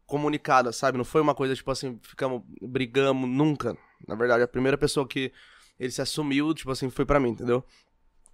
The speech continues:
E eu sempre fui parceiro dele de tudo, e a gente sempre teve essa relação muito boa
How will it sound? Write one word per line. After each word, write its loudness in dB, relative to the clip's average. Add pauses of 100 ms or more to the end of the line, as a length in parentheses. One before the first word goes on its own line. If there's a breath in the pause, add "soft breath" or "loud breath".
E 0
eu 4
sempre -2
fui -4
parceiro 0 (140)
dele 0
de -6
tudo, 0
e 4
a 2
gente 0
sempre 0
teve 4
essa 0
relação 0
muito 0
boa 8